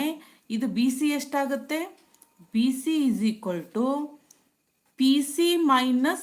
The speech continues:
ಪಿ ಬಿ. ಪಿ ಸಿ ಎಷ್ಟಿದೆ? ಎಂಟಿದೆ. ಪಿ ಬಿ ಎಷ್ಟಿದೆ? ಮೂರಿದೆ. ಎಂಟರಲ್ಲಿ ಮೂರನ್ನ ಕಳೀರಿ, ಐದು ಬಂತು. ಇದು ಬಿ ಸಿ ಎಷ್ಟು ಬಂತು? ಇದು ಐದು. ಇದು ಐದು ಸೆಂಟಿಮೀಟರ್ ಆದ್ಮೇಲೆ ಇದು ಸಹ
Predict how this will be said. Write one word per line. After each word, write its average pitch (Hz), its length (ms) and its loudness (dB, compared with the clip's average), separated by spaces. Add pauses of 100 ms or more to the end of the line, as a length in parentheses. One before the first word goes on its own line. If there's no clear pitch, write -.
(280)
ಪಿ 285 180 4
ಬಿ. - 180 -2 (1160)
ಪಿ 269 180 2
ಸಿ 277 160 -2
ಎಷ್ಟಿದೆ? 302 680 -4
ಎಂಟಿದೆ. 214 480 0 (560)
ಪಿ 269 160 2
ಬಿ 294 160 2
ಎಷ್ಟಿದೆ? 311 640 -2 (140)
ಮೂರಿದೆ. 240 480 -4
ಎಂಟರಲ್ಲಿ 311 680 -2
ಮೂರನ್ನ 240 460 2 (140)
ಕಳೀರಿ, 208 300 -6 (180)
ಐದು 190 260 -6
ಬಂತು. 175 360 -20 (460)
ಇದು 202 120 -4
ಬಿ 226 260 0
ಸಿ 240 160 -4
ಎಷ್ಟು 220 300 -2
ಬಂತು? 220 300 0
ಇದು 233 180 0 (500)
ಐದು. 196 500 -4 (260)
ಇದು 285 280 0
ಐದು 320 220 0
ಸೆಂಟಿಮೀಟರ್ 247 520 -2
ಆದ್ಮೇಲೆ 220 560 -2
ಇದು 233 220 -4
ಸಹ 247 240 -4